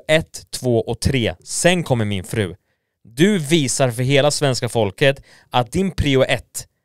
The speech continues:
är en fucking psykopatbrud. Det är ditt prio ett. Sen kanske din prio två är din dotter. För grejen är så här, man kan säga precis vad man vill om det här.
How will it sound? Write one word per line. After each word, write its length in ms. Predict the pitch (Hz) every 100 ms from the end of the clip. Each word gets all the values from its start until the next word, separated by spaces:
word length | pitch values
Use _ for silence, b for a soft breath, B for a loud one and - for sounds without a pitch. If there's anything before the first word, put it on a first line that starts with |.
| _
är 100 | 131
en 100 | 127
fucking 400 | 117 160 - 131
psykopatbrud. 920 | 110 - 123 - 117 - - 110 95 - _ _ _ _ _ _ _ -
Det 80 |
är 60 | 151
ditt 220 | 131 95
prio 220 | - 113
ett. 340 | 110 - - - _ _ _ _ _
Sen 500 | - - 240 165 92 - -
kanske 300 | 160 139 147
din 160 | 139
prio 280 | - 139 123
två 300 | - 120 98 - _ _
är 80 | 120
din 160 | 117 110
dotter. 420 | 107 - 95 82 _ _ _ _ _ _ _ _ _ _ _
För 60 | 160
grejen 240 | 151 175
är 60 | 208
så 120 | 151
här, 100 | 139
man 120 | 147
kan 120 | 202
säga 160 | - 160
precis 320 | 143 135 120
vad 120 | 120
man 140 | 117 120
vill 200 | 165 139
om 80 | 107
det 80 |
här. 260 | 92 90